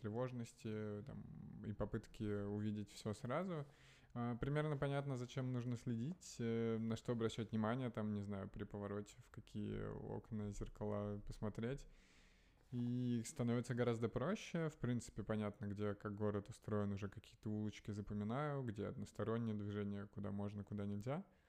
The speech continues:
Так что, да, и, в принципе, даже вот, э, могу разговаривать за рулём. Интересный опыт, наверное, если вы там давно водите, уже этого не ощущается, и сложности с этим тоже нет.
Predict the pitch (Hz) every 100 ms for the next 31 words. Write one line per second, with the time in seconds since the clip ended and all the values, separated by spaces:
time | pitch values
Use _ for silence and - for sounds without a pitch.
0 | - - - _ - - - 123 - -
1 | 135 131 127 123 117 123 220 - 120 113
2 | - 123 147 - 127 123 117 110 117 104
3 | 104 - - 107 104 101 101 101 - -
4 | - _ - 107 104 107 113 107 101 107
5 | 104 101 101 104 101 107 131 127 104 98
6 | 104 107 107 117 113 113 160 - - 107
7 | 104 107 104 104 - 104 104 104 104 110
8 | 110 104 104 - 104 104 104 107 107 110
9 | 107 - 120 139 131 - 110 104 104 -
10 | 113 107 104 - 113 107 110 156 185 170
11 | 135